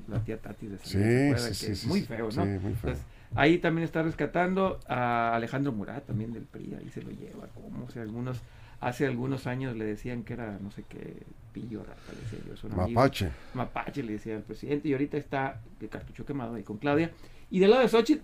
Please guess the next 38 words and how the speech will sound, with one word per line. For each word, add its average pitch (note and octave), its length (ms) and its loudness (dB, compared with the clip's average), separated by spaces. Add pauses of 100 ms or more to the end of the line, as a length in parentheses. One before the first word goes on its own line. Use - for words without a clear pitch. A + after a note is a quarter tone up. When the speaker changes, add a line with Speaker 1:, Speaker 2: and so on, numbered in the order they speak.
Speaker 1:
no A#2 180 -2
cantan G#2 340 -4
malas A2 300 -2
rancheras, D3+ 560 4
¿no? F3+ 180 4
Ahí C#3 200 6
sí C#3+ 160 0
creo C#3+ 360 4
que, E3 300 6 (480)
que B2+ 460 4
se C#3 160 2
pasaron D#3+ 420 8
en D3 80 8
la A#2+ 120 2
tatemada A#2 500 2
de G#2+ 80 0
los G2 160 -4
cartuchos, G2 520 -10
ahí G#2 200 -4
yo A2 100 -4
creo A2 180 -4
que F#2+ 120 -6
ya G2 240 0
llegaron G2 320 -4
a G#2+ 60 -2
piedritas A2+ 440 -2
de B2 60 0
resortera, E3+ 640 4 (320)
porque, C#3 640 2
híjole, D3+ 380 6 (760)
puro, C4 440 6 (800)
puro A#3 360 6
personaje E3 680 0 (240)
que C3+ 140 2
no B2+ 100 2
ha D#3 60 4
ganado D3+ 240 2
elecciones C#3+ 580 -2